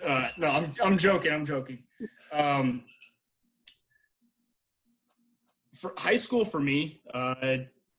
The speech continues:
just the whole first year of cross country, um, I didn't run cross country till, till my senior year. I was a football player, and so getting accepted by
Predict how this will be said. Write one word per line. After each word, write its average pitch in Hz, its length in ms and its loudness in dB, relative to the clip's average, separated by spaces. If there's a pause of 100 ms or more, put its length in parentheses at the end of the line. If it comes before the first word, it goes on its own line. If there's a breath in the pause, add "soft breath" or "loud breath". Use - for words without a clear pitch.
(240)
just 160 340 0
the 160 120 -4
whole 170 800 2 (760)
first 156 340 0
year 135 520 0 (280)
of 131 640 -2 (100)
cross 135 280 -4
country, 143 440 -4
um, 127 320 -6
I 127 160 -2
didn't 147 140 -2
run 143 180 0
cross 143 220 -4
country 135 340 -16
till, 127 460 -4
till 135 80 -6
my 127 140 -4
senior 131 320 -2
year. 135 200 -2
I 131 80 -2
was 123 120 -4
a 123 60 -16
football 143 320 -6
player, 135 320 -4
and 123 120 -4
so 131 160 -4
getting 139 320 0
accepted 135 680 -6 (100)
by 131 360 -4